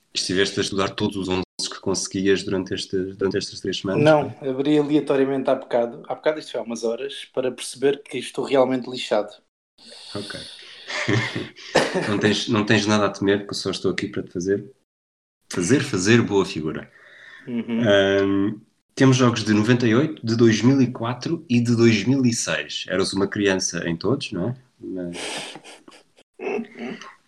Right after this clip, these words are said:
Speaker 1: Passamos pela ordem que quiseres.
Speaker 2: Sim, sim. Noventa e oito, claro.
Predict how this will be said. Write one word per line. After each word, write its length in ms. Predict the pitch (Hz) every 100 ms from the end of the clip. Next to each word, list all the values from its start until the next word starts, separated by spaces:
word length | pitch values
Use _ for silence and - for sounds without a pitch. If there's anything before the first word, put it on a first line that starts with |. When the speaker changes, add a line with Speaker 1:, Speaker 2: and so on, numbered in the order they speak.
| _ _ -
Speaker 1:
Passamos 400 | 95 104 98 -
pela 220 | 104 95
ordem 200 | 98 101
que 100 | 101
quiseres. 440 | 127 104 - - - -
Speaker 2:
Sim, 280 | - - 147
sim. 340 | - 117 117
Noventa 340 | 165 165 175 151
e 80 | 104
oito, 200 | 110 -
claro. 240 | 104 104